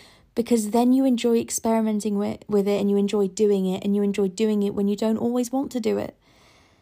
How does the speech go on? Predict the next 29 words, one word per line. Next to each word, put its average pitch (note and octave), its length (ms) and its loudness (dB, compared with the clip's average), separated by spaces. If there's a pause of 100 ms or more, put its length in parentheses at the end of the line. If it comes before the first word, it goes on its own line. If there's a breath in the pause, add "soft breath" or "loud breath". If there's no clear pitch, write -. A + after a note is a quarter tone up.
(340 soft breath)
Like, B3+ 140 -2
the C4+ 80 -4
podcast C#4+ 480 -6
isn't C#4 180 -4
always C4 260 -4
something A#3 240 -4
I A3+ 120 0
want G3 320 -6
to G3+ 80 -10
do. - 320 -10 (340)
I A3+ 60 2
love A#3 420 4
doing A#3+ 280 2
it, G3+ 120 0
and G#3 100 -2
I'm G#3 80 2
always A#3 180 2
grateful A3 360 0
when G3+ 100 0
I've G3+ 120 -4
done G#3 180 0
it, G3+ 60 0
and G3+ 100 -2
I G3 60 0
love G#3 300 0
having G3+ 360 -4
it, F3 200 -4
but, - 280 -2
like, C4 240 -4